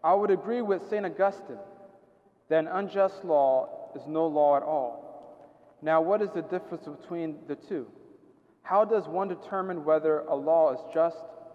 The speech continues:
or unjust? A just law is a man-made code that squares with the moral law or the law of God. An unjust law is a code that is out of harmony with the moral law.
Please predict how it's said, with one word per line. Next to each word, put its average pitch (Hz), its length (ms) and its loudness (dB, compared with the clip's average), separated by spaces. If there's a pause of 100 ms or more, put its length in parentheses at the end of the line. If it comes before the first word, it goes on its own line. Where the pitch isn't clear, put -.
(220)
or 147 200 2
unjust? 123 460 -8 (600)
A 139 80 -4
just 190 420 0
law 165 380 4
is - 80 -10
a 135 80 -2
man-made 151 600 -2 (100)
code 131 340 -6 (500)
that 143 200 -4
squares 185 560 -2
with 160 220 -4
the 143 80 -6
moral 165 480 -2
law 139 400 2 (480)
or 147 80 -6
the 135 100 -4
law 139 240 2
of 135 140 -2
God. 120 320 0 (840)
An 143 120 -8
unjust 190 480 0
law 160 320 4
is 151 100 -4
a 151 60 -6
code 175 520 -4 (380)
that 147 140 0
is 143 100 -6
out 160 180 2
of 151 80 2 (140)
harmony 165 480 -4 (220)
with 139 180 -12
the 139 80 -8
moral 127 360 -4
law. 120 260 -6